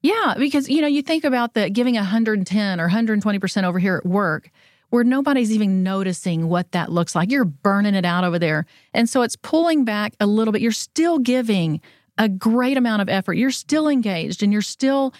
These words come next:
enjoying what you do over here on the work side. But it's pulling back that ten, twenty, thirty percent that nobody's gonna notice, and then you go and apply that in your personal life. And that's what I did.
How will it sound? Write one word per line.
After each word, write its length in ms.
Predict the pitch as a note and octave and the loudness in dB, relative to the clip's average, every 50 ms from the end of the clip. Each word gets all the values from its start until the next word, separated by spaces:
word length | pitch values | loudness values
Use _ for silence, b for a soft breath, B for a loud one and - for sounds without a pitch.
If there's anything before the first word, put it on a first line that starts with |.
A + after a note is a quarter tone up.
| b b b | b b b
enjoying 460 | - A3+ A3 G3+ A3+ A3 A3+ A3+ A3 | 0 0 0 2 2 0 2 2 0
what 140 | G#3+ G#3 - | 0 0 0
you 80 | F#3+ G3 | 0 0
do 140 | F3 F#3+ F#3 | 0 0 0
over 180 | F3+ F3 F3 | 0 -2 -4
here 220 | F3+ - F#3 F3+ F3 | -2 -2 0 0 2
on 120 | F3 F3 | 2 0
the 60 | E3+ | 0
work 260 | E3 D#3+ F3 F3 E3 - | 0 0 -2 -2 -4 -4
side. 340 | - F#3+ F3 D#3+ E3 - b b b b b b b | -4 -4 -2 -2 -2 -6 b b b b b b b
But 100 | - G3+ G3+ | 0 0 0
it's 120 | A3 - | 0 -2
pulling 380 | - - C#4+ D4+ D4+ D4 C4+ A#3+ | -2 0 2 2 4 2 2 2
back 260 | A3+ G#3 G3+ G3 - | 0 -2 -2 -2 -2
that 260 | G#3 G3 F#3+ - - | -2 -2 -2 -2 -2
ten, 240 | - A#3 G#3+ G#3+ G#3 G#3 | -2 0 0 0 0 0
twenty, 240 | - A3+ G#3 G3 | 0 0 0 0
thirty 280 | G3 - G#3 G3+ G3 G3 | 0 0 0 0 0 0
percent 340 | - F#3+ F3+ - G3 F#3 F3 | -2 -4 -2 -2 -2 -2 -2
that 80 | D#3+ | 0
nobody's 480 | D#3+ E3+ F3 G3+ A3+ B3 B3 A#3+ B3 A#3+ | 0 0 0 0 0 0 0 0 0 0
gonna 160 | B3+ A#3+ A#3+ | 0 0 0
notice, 400 | A3+ G#3+ G3+ G3+ G3+ G3+ G3 - - | 0 0 0 0 -2 -2 -4 -4 -2
and 220 | G3 F3+ F3 F3+ | 0 2 2 2
then 160 | F#3 G3+ G#3+ A3+ | 2 2 0 0
you 100 | A3 A3 | 0 0
go 200 | G3+ G3+ G3 F#3+ | 0 -2 -2 -2
and 100 | F#3+ F#3 | -2 -2
apply 380 | F3+ E3+ - F#3 E3+ D#3+ E3 E3+ | -4 -4 -2 -2 -2 -2 0 -2
that 220 | E3+ E3 D3 - | -2 -2 -2 -2
in 80 | - F3 | -2 -2
your 140 | E3 D#3+ D#3+ | 0 0 -2
personal 360 | - D#3+ D#3+ D3 - D#3+ D3+ | -2 -4 -4 -2 -2 -2 0
life. 220 | - - F3 - | 0 -2 -2 0
And 100 | - F3+ | 0 2
that's 200 | F#3 F3 F3 - | 2 2 -2 -2
what 100 | - E3 | -2 -2
I 60 | E3+ E3+ | 0 0
did. 280 | - F3+ - F3+ F#3 | 0 0 0 0 -2